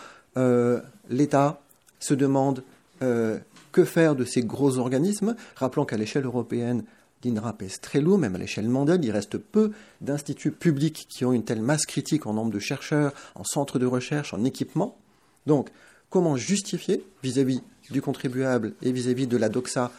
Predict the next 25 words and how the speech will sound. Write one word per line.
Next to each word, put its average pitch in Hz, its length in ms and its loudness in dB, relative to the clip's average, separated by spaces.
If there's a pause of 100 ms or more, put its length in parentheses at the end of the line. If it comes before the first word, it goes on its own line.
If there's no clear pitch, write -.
(100)
budgétaire, 123 540 0 (420)
euh, 117 360 0
l'entretien 143 720 -2
d'une 131 120 -2
telle 151 160 0
machinerie ? 131 440 -2 (960)
Il 131 100 4
est 139 140 2
évident 147 260 4
que - 80 -6
les 127 60 -4
questions - 240 -6
agricoles 120 360 -2
ne 90 100 -2
suffisent 117 320 -8
plus. 214 220 2 (1300)
Et 127 80 2
donc, 180 240 4 (460)
qu'est-ce 185 180 0
qu'on 165 100 -2
fait - 180 -8 (420)
avec 135 200 4
cet 135 180 0
organisme ? 123 520 2 (600)
Alors, 156 300 4